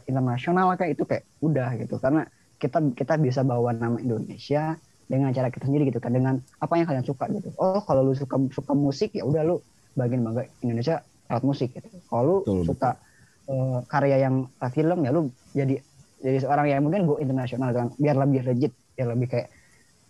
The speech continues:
Speaker 1: kayak punya legitimasi gitu kan dari, dari orang-orang gitu. Kan
Speaker 2: Betul,
Speaker 1: kalau
Speaker 2: betul.
Speaker 1: orang Indo nih,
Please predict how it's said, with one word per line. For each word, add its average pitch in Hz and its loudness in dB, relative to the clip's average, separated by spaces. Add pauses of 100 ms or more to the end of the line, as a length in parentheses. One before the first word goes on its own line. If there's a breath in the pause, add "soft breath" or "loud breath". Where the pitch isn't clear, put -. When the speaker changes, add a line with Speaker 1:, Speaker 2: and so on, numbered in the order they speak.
(160)
Speaker 1:
kayak 135 0
punya 131 0
legitimasi 131 0
gitu 123 0
kan 123 0
dari, 113 -2 (160)
dari 113 0
orang-orang 110 0
gitu. 127 -6 (160)
Kan 160 0
Speaker 2:
Betul, - -4
Speaker 1:
kalau 147 4
Speaker 2:
betul. 143 4
Speaker 1:
orang 139 2
Indo 135 4
nih, 120 -2